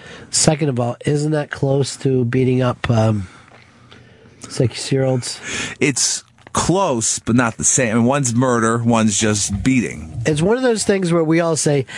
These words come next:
Speaker 1: "Hey, that's great, Chris, you're doing that." So you will immediately try to do something as close to that as you possibly can.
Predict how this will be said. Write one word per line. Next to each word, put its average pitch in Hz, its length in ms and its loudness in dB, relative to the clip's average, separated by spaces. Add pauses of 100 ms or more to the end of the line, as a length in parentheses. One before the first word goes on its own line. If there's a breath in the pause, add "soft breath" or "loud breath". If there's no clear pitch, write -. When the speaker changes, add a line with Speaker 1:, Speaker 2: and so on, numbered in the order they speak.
(160 loud breath)
Speaker 1:
"Hey, 214 320 2
that's 180 300 0
great, 175 320 0
Chris, 143 360 0
you're 156 100 2
doing 151 420 2
that." 147 420 2 (600 loud breath)
So 147 520 2
you 156 280 2
will 160 200 2
immediately 147 520 2
try 147 180 2
to 139 80 0
do 139 200 2
something 135 420 0
as 123 120 0
close 139 400 0
to 135 80 -2
that 127 220 2
as 123 140 0
you 120 80 0
possibly 107 560 0
can. 92 260 0